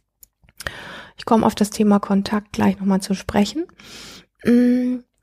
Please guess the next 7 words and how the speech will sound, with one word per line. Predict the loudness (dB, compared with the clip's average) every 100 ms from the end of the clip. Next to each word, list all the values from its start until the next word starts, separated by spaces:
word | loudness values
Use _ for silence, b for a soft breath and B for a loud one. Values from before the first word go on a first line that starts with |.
| -18 B B B B B _ _ _ _
und | 0 0 -2
zwar | -2 0 2 2 2 -2 _ _ _ _
in | -2 0 0 -4 _ _ -20 _
reduzierterer | -6 -2 -2 -2 -6 -2 0 2 2 2 0
Form | 2 2 2 0
am | -4 -2
Anfang | 0 0 -4 -4 -2 -2 -4